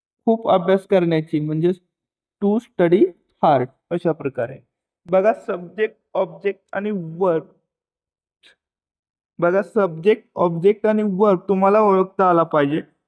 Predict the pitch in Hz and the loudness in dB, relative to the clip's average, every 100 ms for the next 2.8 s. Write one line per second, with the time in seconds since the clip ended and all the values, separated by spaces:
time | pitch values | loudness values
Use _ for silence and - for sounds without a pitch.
0 | _ _ _ _ 170 180 185 208 202 196 | _ _ _ _ 0 0 2 0 2 2
1 | 208 220 _ 180 170 160 196 196 _ 190 | 0 -4 _ -2 -2 2 2 2 _ -8
2 | 190 190 202 202 180 160 - | -2 0 4 4 2 0 -4